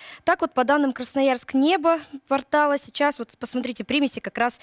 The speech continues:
э, пытаются рассеяться. Почти все, э, э, мордашки показывают небольшое загрязнение. Единственное, где чисто, это на улице Свердловской. Там воздух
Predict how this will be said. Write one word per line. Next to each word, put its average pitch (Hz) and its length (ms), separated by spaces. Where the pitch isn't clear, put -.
э, 202 240
пытаются 247 580
рассеяться. 285 640
Почти - 320
все, 262 400
э, 208 460
э, 202 180
мордашки 233 440
показывают 233 640
небольшое 254 500
загрязнение. 226 600
Единственное, 262 580
где 214 160
чисто, 311 400
это 294 400
на 214 100
улице 254 300
Свердловской. 220 600
Там 233 280
воздух 220 400